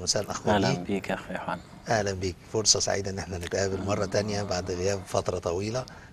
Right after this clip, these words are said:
Speaker 1: لكن الرب
Speaker 2: الله
Speaker 1: سامح إن
Speaker 2: يسعدك.
Speaker 1: احنا نتجمع مرة تانية في موضوع مهم، آه، كلنا محتاجين له وكلنا بنهتم بيه، ونفسنا إن احنا نتعلم منه كتير.
Speaker 2: آمين.
Speaker 1: ربنا يبارك حياتك
Speaker 2: آمين
Speaker 1: ويديك
Speaker 2: يا
Speaker 1: وقت
Speaker 2: رب.
Speaker 1: طيب معانا
Speaker 2: تعيش
Speaker 1: النهاردة.
Speaker 2: يا أخي يوحنا.
Speaker 1: آمين.
Speaker 2: شكرًا.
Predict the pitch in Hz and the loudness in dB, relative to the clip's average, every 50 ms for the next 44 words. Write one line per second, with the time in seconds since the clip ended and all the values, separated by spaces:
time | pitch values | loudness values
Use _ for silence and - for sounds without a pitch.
0 | - - - - 107 - - 110 95 95 95 95 92 95 95 95 95 95 92 98 | -14 -4 -2 -2 0 0 -2 -4 -4 -4 -6 -6 -8 -8 -8 -8 -6 -4 -2 -2
1 | 104 104 98 101 92 95 92 90 92 90 85 82 78 80 101 - - 104 98 98 | -2 0 0 0 2 2 2 2 2 2 2 2 2 4 4 2 2 2 0 0
2 | 98 98 98 101 - - - - - 92 92 98 101 104 107 110 101 92 98 104 | 0 0 -2 -4 -6 -10 -10 -8 -6 -6 -4 -2 0 0 2 2 2 2 2 0
3 | 104 104 98 - - 101 104 107 110 110 110 - - 104 95 90 87 101 101 95 | 0 0 0 0 -2 -2 -2 -2 -2 -4 -4 -4 -4 -4 -2 0 2 2 2 2
4 | 95 87 87 101 107 117 123 120 - - - - - - - - - - - 110 | 0 -4 -4 -2 -2 -2 -4 -6 -8 -14 -18 -18 -14 -12 -12 -12 -8 -6 -4 -2
5 | 95 95 95 98 98 95 - - 98 92 101 107 110 110 107 104 98 98 95 - | -2 0 -2 -2 -4 -4 -4 -4 -2 0 0 0 0 0 -2 -2 -2 -4 -6 -4
6 | - 95 90 95 101 110 117 135 147 151 151 - - - - - - 101 101 104 | -4 -2 0 2 0 0 0 -2 -4 -4 -6 -10 -14 -12 -8 -6 -4 -2 -2 -2
7 | 98 95 - 101 - - - 107 104 101 95 92 95 98 101 104 104 101 - - | -4 -4 -6 -8 -4 0 0 0 0 0 -2 -4 -4 -4 -4 -4 -6 -6 -8 -8
8 | 90 92 - - - - 107 101 95 98 98 98 - 104 95 92 92 92 - - | -8 -4 0 0 0 0 0 -2 -6 -6 -8 -8 -8 -8 -8 -6 -6 -6 -6 -4
9 | 95 95 87 87 85 87 90 90 87 80 - - - 98 90 - - - - - | -4 -4 -6 -6 -6 -8 -8 -8 -10 -10 -12 -10 -10 -10 -10 -12 -16 -20 -18 -14
10 | - 92 92 95 92 92 95 98 92 101 95 95 90 87 90 95 - - - 95 | -12 -10 -10 -8 -2 0 0 0 2 2 0 0 0 0 0 -2 -2 -4 -4 -2
11 | 95 98 - - - 95 95 95 95 92 90 101 95 - 107 95 - - 90 - | -2 -2 0 -2 -2 0 0 0 0 0 -2 -2 -2 0 0 0 0 0 0 0
12 | 90 90 90 85 - - 82 87 87 87 85 87 87 87 87 - - - - - | 0 0 0 -2 -6 -6 -6 -4 -4 -4 -6 -6 -6 -6 -6 -4 -6 -8 -10 -12
13 | - - - - 107 - 101 98 98 90 87 - | -14 -14 -12 -12 -8 -4 -4 -4 -4 -4 -6 -10